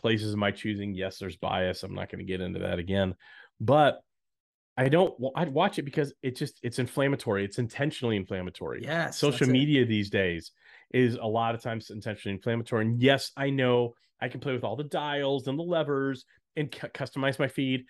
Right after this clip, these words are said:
Speaker 1: Man, I don't got time for that. I got,
Speaker 2: Yeah.
Speaker 1: I'm working in two companies right now, so
Speaker 2: Yeah.
Speaker 1: I got no time for that.
Speaker 2: Yeah.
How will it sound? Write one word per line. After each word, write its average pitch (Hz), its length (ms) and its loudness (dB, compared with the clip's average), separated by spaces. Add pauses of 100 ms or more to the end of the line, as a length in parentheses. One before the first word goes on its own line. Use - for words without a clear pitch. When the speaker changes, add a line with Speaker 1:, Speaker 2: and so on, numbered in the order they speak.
(480)
Speaker 1:
Man, 185 200 2
I - 20 4
don't 185 120 4
got 123 200 0
time 127 240 -2
for 123 100 -4
that. 135 320 0 (120)
I 170 80 -10
got, 156 160 -4
Speaker 2:
Yeah. 131 100 -4
Speaker 1:
I'm 156 240 -4
working 156 300 2
in 110 80 -2
two 180 160 -6
companies 107 460 -4
right 76 180 -12
now, 76 200 -10
so 107 220 -4
Speaker 2:
Yeah. 104 120 -12
Speaker 1:
I 165 60 2
got 151 200 2
no 170 120 6
time 151 320 2
for - 120 -14
that. 82 200 -10 (300)
Speaker 2:
Yeah. 101 140 -16